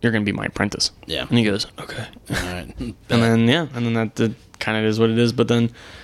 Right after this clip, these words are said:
Speaker 1: you start to see more of, like, like you were saying, like, replacing more and more of himself and everything,
Speaker 2: Yeah.
Speaker 1: like, the advanced tech, you know, uh, technologically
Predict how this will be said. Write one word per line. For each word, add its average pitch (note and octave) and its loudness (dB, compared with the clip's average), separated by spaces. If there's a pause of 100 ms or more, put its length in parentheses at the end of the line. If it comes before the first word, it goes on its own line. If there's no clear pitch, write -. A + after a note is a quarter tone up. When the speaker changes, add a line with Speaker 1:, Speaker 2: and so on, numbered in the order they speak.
(120)
Speaker 1:
you A#2 2
start A2 0
to - -8
see A2 0
more G#2+ 2
of, G2+ -2
like, G#2 0 (360)
like C3 2
you G#2+ -6
were G#2 -6
saying, G#2 -4
like, G#2 -2 (200)
replacing B2+ 2
more A2+ 2
and A2+ 2
more A2+ 4
of A2 2
himself G#2 0
and G#2+ 0
everything, G#2 0
Speaker 2:
Yeah. G#2 2
Speaker 1:
like, G#2+ 0
the A2 2
advanced G2+ -2
tech, G#2 -4
you - -2
know, G#2 -2
uh, G2 -4 (300)
technologically G#2+ -2